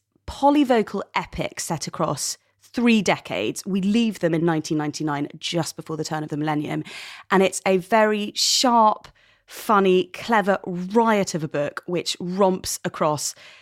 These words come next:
sex, marriage, religion, race, class, gentrification.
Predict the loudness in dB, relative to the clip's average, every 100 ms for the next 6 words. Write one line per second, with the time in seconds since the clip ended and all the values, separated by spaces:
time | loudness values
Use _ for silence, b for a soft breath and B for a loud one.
0 | B B -2 2 2 -2 -8 -8 -12 -4
1 | 0 2 2 0 0 -6 -8 -8 0 2
2 | 2 4 4 4 2 2 2 0 -6 -10
3 | _ 4 6 6 4 -2 -10 b b -2
4 | 0 -2 -2 2 2 2